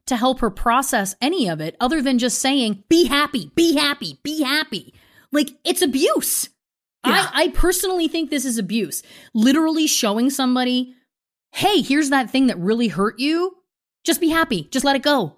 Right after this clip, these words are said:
Speaker 1: Like, that's not how any of this works.
Speaker 2: Mm.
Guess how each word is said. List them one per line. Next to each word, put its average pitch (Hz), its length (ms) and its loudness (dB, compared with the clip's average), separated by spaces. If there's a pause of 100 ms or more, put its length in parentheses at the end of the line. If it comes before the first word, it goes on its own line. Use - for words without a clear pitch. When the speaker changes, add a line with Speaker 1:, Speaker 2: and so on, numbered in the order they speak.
(160)
Speaker 1:
Like, 262 240 -2 (880)
that's 269 220 -6
not 311 160 -4
how 254 160 -2
any 262 280 0
of 214 100 -2
this 202 180 -4
works. 190 520 -6
Speaker 2:
Mm. 180 340 2